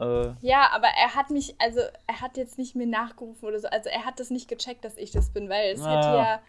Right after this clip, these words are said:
Speaker 1: das
Speaker 2: jeder
Speaker 1: weißt du ja
Speaker 2: sein
Speaker 1: nicht.
Speaker 2: können, so.
Speaker 1: Ja, wenn da auf einmal mitten auf dem Sternplatz jemand umdreht und von ihm wegrennt.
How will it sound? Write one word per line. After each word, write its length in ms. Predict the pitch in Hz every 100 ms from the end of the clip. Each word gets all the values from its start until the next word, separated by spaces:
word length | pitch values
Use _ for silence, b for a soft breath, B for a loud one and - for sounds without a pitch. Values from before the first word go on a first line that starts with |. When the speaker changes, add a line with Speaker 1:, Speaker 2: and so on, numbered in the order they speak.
| - - - _ -
Speaker 1:
das 100 | 208
Speaker 2:
jeder 200 | 254 254
Speaker 1:
weißt 120 | 240
du 40 | 208
ja 60 |
Speaker 2:
sein 140 | 202 202
Speaker 1:
nicht. 120 | -
Speaker 2:
können, 340 | 214 196 208
so. 320 | 202 196 196 208 - -
Speaker 1:
Ja, 340 | 95 98 98 107
wenn 120 | 110
da 60 |
auf 200 | 104 -
einmal 300 | 110 120 113
mitten 240 | 107 123 110
auf 140 | 107
dem 100 | 113
Sternplatz 520 | - 104 120 117 101
jemand 260 | 104 104 104
umdreht 640 | 123 - - 123 131 123 -
und 360 | 113 117 - -
von 180 | - 113
ihm 140 | 113 98
wegrennt. 460 | 127 - 120 113